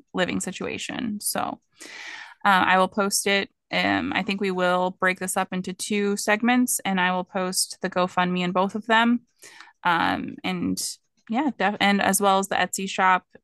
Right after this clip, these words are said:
uh, or your, I'll do your website and, um,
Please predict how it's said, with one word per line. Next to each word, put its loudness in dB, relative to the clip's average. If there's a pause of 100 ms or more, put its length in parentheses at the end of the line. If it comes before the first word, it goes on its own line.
uh, 0
or 4
your, 2
I'll 6
do -2
your -2
website -6 (260)
and, 2 (300)
um, -2